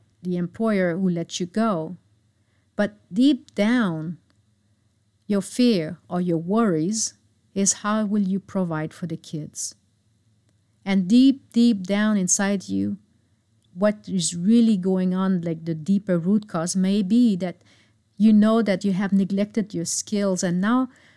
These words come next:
you're not sure if you can find a new job that will bring you the same income. That is where the deeper worries is.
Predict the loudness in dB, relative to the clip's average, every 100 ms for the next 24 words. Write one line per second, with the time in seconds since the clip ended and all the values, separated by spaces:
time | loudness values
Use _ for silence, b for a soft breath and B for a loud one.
0 | b 0 2 0 -2 -2 2 2 0 -4
1 | -2 -2 -2 -2 2 4 2 0 -2 -6
2 | -8 -8 -8 -4 -4 -4 -2 0 0 -2
3 | -2 -2 -2 -4 -4 -6 -6 -8 -14 _
4 | _ _ _ _ -2 0 0 0 0 0
5 | -2 -4 -6 -4 -6 -4 -4 -2 -4 -6
6 | -6 -6 -4 -6